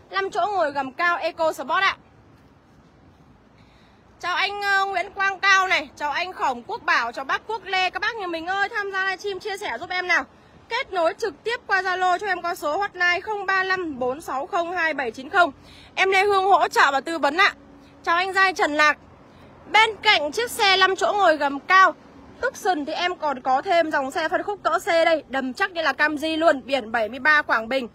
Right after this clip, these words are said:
Đi sáu trăm ki-lô-mét từ Quảng Bình ra đến Hải Dương đây. Một chiếc xe Chevrolet Cruze số sàn đời hai không mười bốn, động cơ trang bị một chấm sáu nhé.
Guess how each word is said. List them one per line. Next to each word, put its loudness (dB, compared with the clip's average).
Đi 0
sáu 0
trăm 0
ki-lô-mét 0
từ -4
Quảng -2
Bình -2
ra 2
đến -2
Hải -4
Dương 0
đây. 2
Một 2
chiếc -4
xe 2
Chevrolet 0
Cruze 4
số 2
sàn 2
đời 4
hai 2
không -4
mười -2
bốn, 0
động 0
cơ 2
trang -4
bị -10
một -8
chấm -8
sáu 0
nhé. 2